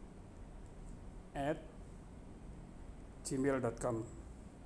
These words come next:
Sesungguhnya saya tidak punya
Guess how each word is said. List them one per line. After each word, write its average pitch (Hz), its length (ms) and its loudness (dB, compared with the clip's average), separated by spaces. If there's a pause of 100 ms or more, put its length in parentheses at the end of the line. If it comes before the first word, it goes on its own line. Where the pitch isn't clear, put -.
(1800)
Sesungguhnya 165 560 8
saya 180 240 12
tidak 175 320 8
punya 160 320 12